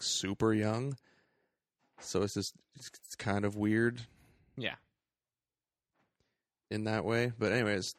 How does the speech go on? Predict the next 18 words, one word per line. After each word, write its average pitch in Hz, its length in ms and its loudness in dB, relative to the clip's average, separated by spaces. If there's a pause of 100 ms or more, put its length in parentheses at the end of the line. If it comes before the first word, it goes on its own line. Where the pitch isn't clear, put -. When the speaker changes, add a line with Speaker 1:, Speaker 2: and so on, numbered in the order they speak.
(100)
Speaker 1:
B 143 120 2
M 151 80 2
X 135 120 2
Bandits 95 560 -6 (1160)
was, 101 380 -4
uh, 90 300 -6 (760)
a 98 60 -12
movie 98 300 -8
that - 120 -8
we 98 80 -6
watched. 101 500 -8 (960)
Speaker 2:
Yes. - 300 -18 (800)
Speaker 1:
And, 107 800 0 (500)
uh, 127 360 -2
I - 60 -4
don't 247 180 -2
really 294 200 -4
know 254 360 -6